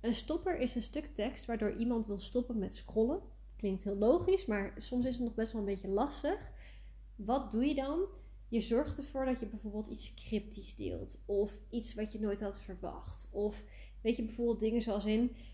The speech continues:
"Wat mij gisteren is overkomen, dat vergeet ik nooit meer."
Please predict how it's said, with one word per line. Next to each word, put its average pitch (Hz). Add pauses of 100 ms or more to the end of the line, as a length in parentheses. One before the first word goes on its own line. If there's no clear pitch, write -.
(160)
"Wat 190
mij 202
gisteren 285
is 254
overkomen, 208 (240)
dat -
vergeet 190
ik 185
nooit 185
meer." 98